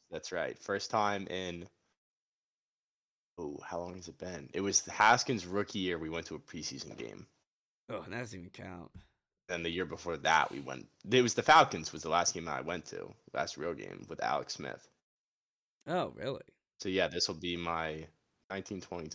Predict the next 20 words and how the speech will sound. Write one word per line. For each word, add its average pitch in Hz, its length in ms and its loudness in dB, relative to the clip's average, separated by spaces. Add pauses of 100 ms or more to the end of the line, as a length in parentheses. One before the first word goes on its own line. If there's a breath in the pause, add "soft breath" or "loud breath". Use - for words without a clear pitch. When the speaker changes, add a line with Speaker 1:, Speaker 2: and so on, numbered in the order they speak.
Speaker 1:
this - 200 0
is 110 100 -2
my 104 140 8
fourth 107 420 4
year 85 400 0
in 87 100 -4
a 80 60 -6
row 80 180 -6
not 80 300 0
going 67 220 -6
to 50 80 -12
a 50 40 -12
game. 50 260 -12 (1500)
Speaker 2:
Break 101 260 -10
it. - 140 -6 (200)
Break 98 180 -8
the - 60 -10
streak. 92 500 -6 (400)
Speaker 1:
Break - 260 -4
it. - 180 -10